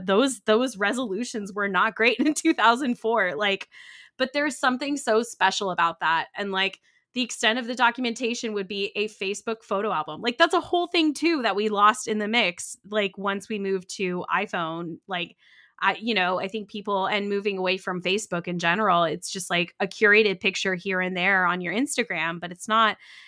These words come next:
it's not gonna be, like, a hundred photo <laughs> album from a night out, you know,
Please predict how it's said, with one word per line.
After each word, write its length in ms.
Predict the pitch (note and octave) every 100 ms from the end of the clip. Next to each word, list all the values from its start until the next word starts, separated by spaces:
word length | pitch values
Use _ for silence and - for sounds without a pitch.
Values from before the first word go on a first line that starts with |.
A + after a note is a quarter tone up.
| _
it's 180 | G#3 F#3+
not 200 | D#4+ G#3
gonna 160 | B3 G#3
be, 360 | F3+ F#3 A3 G#3+
like, 200 | F#3 -
a 60 | F#3+
hundred 460 | - F#3 F#3+ G3+ F3+
photo 440 | - G#3+ F#3 G3 G#3+ - - -
<laughs> 280 | - - B3+
album 440 | B3+ B3 A#3 A3+
from 200 | B3+ G#3+
a 60 | G3
night 300 | F#3+ G3+ G3+
out, 440 | G3+ G3+ F#3 A3
you 100 | A3+
know, 400 | F#3 E3 E3 E3+